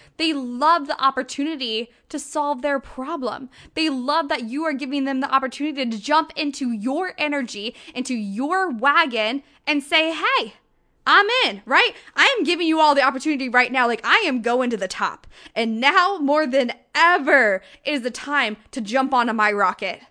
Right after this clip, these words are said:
Now more than ever. If you've ever been thinking about me, I'm telling you, I am fired up. And I am literally doing some of the best work of my life. My clients are seeing the most mind-blowing results I've ever seen in my entire life. So if you've ever been thinking about it, definitely go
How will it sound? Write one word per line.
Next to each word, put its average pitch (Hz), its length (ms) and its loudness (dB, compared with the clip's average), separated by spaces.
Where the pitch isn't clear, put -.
Now 285 360 6
more 285 180 2
than 226 140 -2
ever. 202 160 0
If 214 80 -4
you've 311 120 0
ever 320 200 4
been 294 140 -2
thinking 277 220 -2
about 277 220 4
me, 285 100 -2
I'm 254 160 2
telling 262 300 0
you, 262 60 -4
I 202 140 2
am 208 120 -2
fired 247 420 2
up. 247 260 2
And 247 160 -2
I 262 220 4
am 254 240 -2
literally 269 760 -2
doing 277 360 -2
some 247 120 -6
of 226 80 -6
the 220 60 0
best 240 460 0
work 220 280 -2
of 208 100 -4
my 202 160 -4
life. 190 340 -2
My 202 140 -2
clients 277 540 0
are 254 40 -6
seeing 233 460 -8
the 247 140 -2
most 254 440 -2
mind-blowing 262 760 -2
results 226 320 -4
I've 233 180 -8
ever 240 180 0
seen 240 220 -8
in 226 60 -6
my 214 80 0
entire 202 340 -4
life. 202 280 -6
So 262 260 2
if 214 80 -4
you've 302 180 0
ever 320 180 6
been 247 200 -2
thinking 277 280 -2
about 320 220 4
it, 294 260 -2
definitely 277 480 0
go 240 420 2